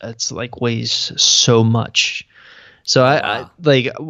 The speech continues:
Speaker 1: I paid two people to do it, and I actually had to help them. That's how heavy it
Speaker 2: Oh, wow.
Speaker 1: was. So.
Speaker 2: Oh, wow, that's that's
Speaker 1: But yeah, it's, it's kind of the board of crazy ideas that,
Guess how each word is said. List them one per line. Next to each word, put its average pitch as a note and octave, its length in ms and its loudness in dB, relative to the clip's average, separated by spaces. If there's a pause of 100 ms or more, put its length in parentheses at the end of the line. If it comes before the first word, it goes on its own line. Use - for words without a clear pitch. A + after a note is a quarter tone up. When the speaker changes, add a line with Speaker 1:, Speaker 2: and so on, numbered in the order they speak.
(140)
Speaker 1:
I D#3+ 100 0
paid D3 720 2
two C3+ 220 -2
people C3 360 -8
to A#2 80 -10
do B2 280 2
it, D3+ 160 4
and B2+ 100 0
I B2 180 0
actually A#2+ 260 -6
had A2+ 180 -4
to A2 80 -10
help G#2+ 260 -2
them. D#2+ 300 -10 (220)
That's A#2+ 260 0
how A#2+ 160 -2
heavy A2+ 320 -2
it - 80 -8
Speaker 2:
Oh, - 80 -12
wow. - 200 -6
Speaker 1:
was. - 280 -8 (380)
So. A2 160 -14
Speaker 2:
Oh, A2 60 -10
wow, D2 280 -18
that's - 400 -20 (300)
that's - 300 -20
Speaker 1:
But F#3 260 4
yeah, D#3 300 6
it's, - 320 -4
it's - 160 -18
kind F3 240 -6
of D#3 100 -10
the D#3 60 -8
board D3 380 6
of A#2+ 380 -2
crazy C3 680 0
ideas B2 720 2
that, A#2 280 -10